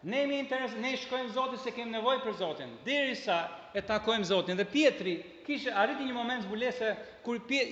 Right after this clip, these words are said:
i tha, "Ikni", tha, "se juve keni probleme, ikni dhe juve, s'më, po më kuptoni mesazhin. Mesazhi që ka i fortë.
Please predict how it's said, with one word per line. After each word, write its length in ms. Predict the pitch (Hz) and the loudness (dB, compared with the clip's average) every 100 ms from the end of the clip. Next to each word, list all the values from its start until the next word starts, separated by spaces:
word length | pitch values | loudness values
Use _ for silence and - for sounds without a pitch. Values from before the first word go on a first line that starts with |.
| 240 | 0
i 40 | |
tha, 560 | 226 269 208 - - - | 2 4 4 0 -12 -6
"Ikni", 340 | 302 320 294 226 | -4 -2 -2 -4
tha, 140 | 214 185 | -4 -6
"se 80 | 226 | -6
juve 300 | 247 277 269 | -6 -6 -6
keni 180 | 269 277 | -6 -8
probleme, 420 | 247 254 262 262 | -6 -4 -4 -4
ikni 240 | 285 285 277 | -6 -4 -4
dhe 140 | 254 | -4
juve, 160 | 247 220 | -6 -8
s'më, 240 | - 240 240 | -6 -8 -4
po 100 | 233 | -4
më 80 | 226 | -4
kuptoni 380 | 226 277 302 277 | -4 2 2 2
mesazhin. 500 | 240 202 165 151 120 - - - - - | -2 0 0 0 -8 -16 -20 -20 -20 -14
Mesazhi 380 | 196 - 262 254 | -10 0 2 2
që 100 | 240 | 2
ka 80 | 254 | 4
i 60 | 247 | 4
fortë. 480 | 311 294 190 - | 8 8 8 2